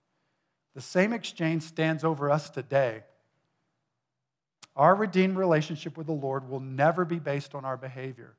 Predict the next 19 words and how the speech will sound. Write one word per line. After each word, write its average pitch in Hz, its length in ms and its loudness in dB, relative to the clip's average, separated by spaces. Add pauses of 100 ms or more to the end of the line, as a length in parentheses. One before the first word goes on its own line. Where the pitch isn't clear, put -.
(360)
I 131 100 -8
cannot 156 680 2 (280)
work 175 380 2 (540)
good 170 240 2
enough 143 500 -2 (480)
to 151 100 -10
get 143 200 -8
into 131 200 -6
heaven. 123 300 -8 (1160)
If 131 140 -10
you 180 60 -2
guys 196 280 6
can 160 160 -4
show 175 240 -2
me 151 180 -4 (100)
any 196 240 0
book, 165 460 -2 (500)
any 202 260 2
religious 185 680 2